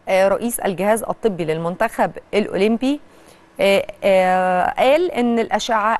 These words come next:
اللي اتعملت لأحمد نبيل كوكا أثبتت وجود كدمة في، آه، وش القدم في، آه، المنطقة القريبة من الإصابة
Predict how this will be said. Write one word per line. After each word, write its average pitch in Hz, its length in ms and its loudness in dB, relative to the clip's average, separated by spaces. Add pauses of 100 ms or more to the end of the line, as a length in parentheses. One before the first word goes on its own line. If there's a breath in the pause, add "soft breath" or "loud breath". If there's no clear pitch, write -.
اللي 233 340 -2
اتعملت 214 600 -2
لأحمد 180 480 -6
نبيل 202 320 -8
كوكا - 340 -4
أثبتت 226 480 -4
وجود 214 340 -2 (100)
كدمة 196 400 -2 (520 soft breath)
في، 233 400 -2
آه، 175 540 -2 (360)
وش 226 460 -2
القدم 208 460 0 (520 loud breath)
في، - 280 -2
آه، 175 280 0
المنطقة 190 480 -2
القريبة 220 1200 0
من 220 360 -2
الإصابة 220 680 0